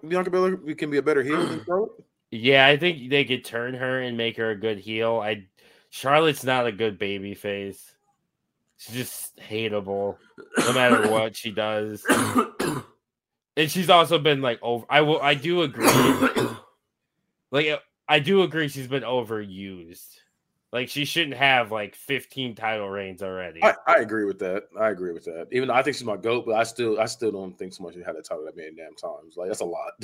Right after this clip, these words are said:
Speaker 1: <laughs>
Speaker 2: Uh, this quickly, like, if she had, like, a twenty-year career, like, I get it then. But she's had, what, like, twelve-year career and has, like, twelve titles.
Speaker 3: It's not even twelve years.
Speaker 2: Yeah, I don't even think it's been twelve years.
Speaker 3: It's been less than ten.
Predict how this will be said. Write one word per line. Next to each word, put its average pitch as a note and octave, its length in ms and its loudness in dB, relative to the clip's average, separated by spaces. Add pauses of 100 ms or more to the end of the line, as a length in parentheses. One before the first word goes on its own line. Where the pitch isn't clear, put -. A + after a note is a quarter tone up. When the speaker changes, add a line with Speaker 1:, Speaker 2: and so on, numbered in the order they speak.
Speaker 1:
<laughs> D3+ 240 0 (720)
Speaker 2:
Uh, D#3 120 2
this F3 300 0
quickly, A2 480 -2
like, A#2+ 220 -2
if C3+ 160 -2
she E3 100 -2
had, D#3 220 2
like, D3 140 -2
a A#2 80 -4
twenty-year C3+ 560 -4
career, B2 400 -2
like, A2 160 -4
I G#2 80 -8
get A2 280 -4
it B2 220 -6
then. B2 340 -2 (380)
But G#2+ 280 -2
she's A2 340 -12
had, A2 220 -4
what, G2+ 280 -2
like, G2 200 -6 (540)
twelve-year B2 840 0
career B2 360 -2
and A2+ 100 -6
has, A2 220 -4
like, G#2+ 200 -6
twelve A2 340 -6
titles. A#2+ 560 -6 (720)
Speaker 3:
It's B2 80 -12
not D3 80 -4
even C#3 140 -10
twelve A2+ 280 -4
years. A#2 220 -10 (920)
Speaker 2:
Yeah, B2+ 220 2
I A2+ 40 2
don't A#2+ 100 2
even A#2 100 -4
think A#2 160 -4
it's G#2+ 80 -12
been A2 240 -2
twelve F2+ 320 -10
years. F2 260 -10
Speaker 3:
It's A2 100 -14
been D#3 200 -2
less D3 200 -6
than A#2 120 -8
ten. A#2+ 360 -8